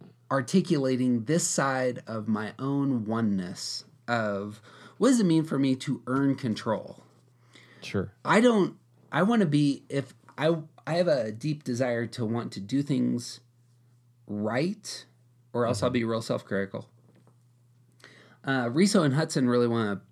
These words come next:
Speaker 1: point out that ones earn the control that they seek or the autonomy they seek. And I don't want somebody to be my boss. I know what that feels like.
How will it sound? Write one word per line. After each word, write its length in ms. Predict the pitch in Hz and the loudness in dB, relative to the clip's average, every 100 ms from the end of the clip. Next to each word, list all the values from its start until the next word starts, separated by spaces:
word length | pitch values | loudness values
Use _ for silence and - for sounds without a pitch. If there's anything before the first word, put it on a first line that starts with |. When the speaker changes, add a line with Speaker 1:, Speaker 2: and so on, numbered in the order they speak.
| - | -16
Speaker 1:
point 300 | - 151 131 | -2 0 2
out 300 | 131 120 - | 2 -2 -4
that 180 | 107 - | -6 -4
ones 380 | 117 120 113 104 - | -2 0 0 -2 -2
earn 280 | 147 160 135 | 0 2 2
the 120 | 117 | 0
control 420 | - 104 117 120 | -2 -4 0 0
that 160 | 110 95 | 0 -4
they 120 | 92 | -6
seek 300 | - 95 - | -6 -6 -6
or 60 | 98 | -6
the 180 | 92 | -6
autonomy 500 | 85 - 127 123 113 | -8 -6 -2 -2 -2
they 160 | 95 92 | -4 -6
seek. 360 | - 80 73 - - | -8 -12 -14 -14 -4
And 160 | 123 - | -2 0
I 140 | 175 | 2
don't 200 | 220 185 | 2 2
want 240 | 151 147 | 0 -2
somebody 300 | - 139 131 | -2 -2 -2
to 60 | 113 | -2
be 140 | 110 | 0
my 200 | 120 87 | 0 -2
boss. 640 | 87 95 101 123 147 - - | -4 -4 -4 -4 -6 -10 -8
I 80 | 123 | -2
know 160 | 131 139 | 0 2
what 160 | 127 | 0
that 240 | 107 110 - | -2 -6 -4
feels 300 | 143 143 139 | -6 -4 -4
like. 420 | 143 151 147 - | -6 -6 -8 -16